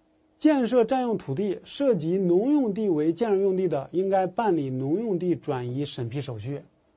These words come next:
提供，呃，以下征收下列土地的，由国务院批准。这个国务院那权力是非常高的，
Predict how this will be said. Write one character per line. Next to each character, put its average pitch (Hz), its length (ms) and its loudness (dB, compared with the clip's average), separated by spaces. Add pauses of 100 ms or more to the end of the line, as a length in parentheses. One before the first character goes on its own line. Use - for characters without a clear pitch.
(340)
提 - 160 -6
供， 160 320 2 (380)
呃， 123 340 -10
以 127 200 -4
下 131 640 -4 (240)
征 226 180 2
收 208 140 2
下 233 240 2
列 196 160 2
土 - 160 -10
地 156 160 0
的， 131 220 -4
由 139 200 -2
国 147 220 -4
务 180 120 4
院 175 180 0
批 139 160 -8
准。 135 120 -8 (1300)
这 247 100 4
个 196 80 4
国 160 180 2
务 220 120 6
院 170 340 0
那 180 160 -2
权 - 260 -6
力 165 220 0
是 131 160 -12
非 139 140 -4
常 135 120 -4
高 120 200 -8
的， 117 120 -16